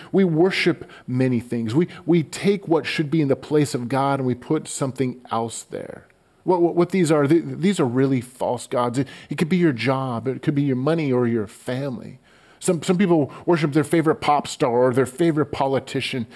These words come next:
These can be dangerous things to worship because false gods promise what only a true God provides. And one day, one day, all these false gods will let you down.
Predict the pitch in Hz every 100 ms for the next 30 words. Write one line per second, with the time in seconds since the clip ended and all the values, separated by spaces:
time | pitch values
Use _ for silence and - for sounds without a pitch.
0 | - - - 160 208 - 320 294 151 -
1 | 143 165 151 151 143 - - 147 143 131
2 | - 127 113 139 - 107 - _ _ _
3 | _ - 190 185 - - _ - 226 294
4 | - 165 151 147 - - - 160 165 143
5 | - 156 147 156 165 156 139 - 165 147
6 | 135 - 135 156 165 - - - - -
7 | 175 156 147 185 226 175 202 196 135 101
8 | - _ - 147 208 208 202 196 117 107
9 | - - - - 165 175 147 151 156 139
10 | - 139 135 - 127 117 117 113 131 139
11 | 127 117 110 113 110 - _ _ _ 104
12 | 107 101 92 _ _ _ _ - 127 92
13 | 73